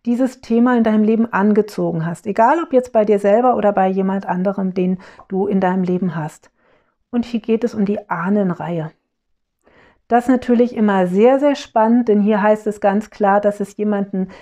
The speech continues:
gibt aus deinen Ahnen. Und ich bekomme hier ganz klar, dass es die weibliche Ahnenlinie ist und dass es nicht deine Mutter ist,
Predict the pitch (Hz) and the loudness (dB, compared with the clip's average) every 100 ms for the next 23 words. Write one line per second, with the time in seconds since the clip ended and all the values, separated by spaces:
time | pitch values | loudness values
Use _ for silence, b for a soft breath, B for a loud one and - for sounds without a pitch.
0 | B _ 247 285 - - 202 262 269 - | B _ -2 -2 -4 0 4 4 0 -4
1 | 214 208 214 220 220 214 _ - 202 196 | 0 2 4 4 2 -2 _ -4 0 2
2 | 220 277 392 - - _ _ _ - 214 | 2 2 0 -4 -18 _ _ _ -6 -4
3 | 214 - 233 226 226 220 208 202 - - | -4 -4 0 0 0 0 0 -2 -2 0
4 | 208 208 202 196 185 170 190 247 269 285 | 2 0 -4 -8 -4 2 2 2 -2 -2
5 | 285 277 - _ - 226 254 247 254 240 | 0 -2 -6 _ -2 2 2 4 4 4
6 | 262 254 349 - B B B B 226 220 | 2 0 -2 -8 B B B B -2 0
7 | 208 208 208 226 320 359 - 311 302 285 | 0 -2 0 2 2 -2 -2 0 2 2
8 | 247 262 262 247 254 - | 2 2 0 2 0 -2